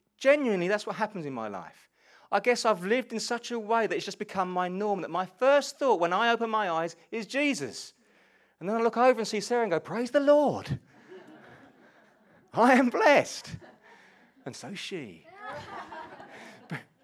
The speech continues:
But I love that concept that when you're seeing Jesus clearly and living like that, when I put my feet down out of my bed in the morning, all of hell goes, "Oh no, he's up."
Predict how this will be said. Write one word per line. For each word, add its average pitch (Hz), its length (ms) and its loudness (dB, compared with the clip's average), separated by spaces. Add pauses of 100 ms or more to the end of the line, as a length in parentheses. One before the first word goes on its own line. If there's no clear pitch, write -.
(480)
But 208 120 2
I 233 140 4
love 277 260 6
that 262 220 4
concept 247 440 2
that 185 100 -2
when 202 160 2
you're 277 140 -2
seeing 269 340 -2
Jesus 220 360 -4
clearly 226 340 0
and 190 100 0
living 202 260 2
like 190 200 0
that, 208 220 2
when 175 120 2
I 240 120 4
put 262 160 0
my 233 160 2
feet 240 320 -6
down 196 160 4
out 196 120 6
of 175 60 -4
my 196 140 4
bed 196 160 4
in 196 80 2
the 190 80 0
morning, 170 400 0 (180)
all 226 220 8
of 190 100 4
hell 196 220 6
goes, 165 320 2
"Oh 185 180 6
no, 175 280 6
he's 180 360 -4
up." - 360 0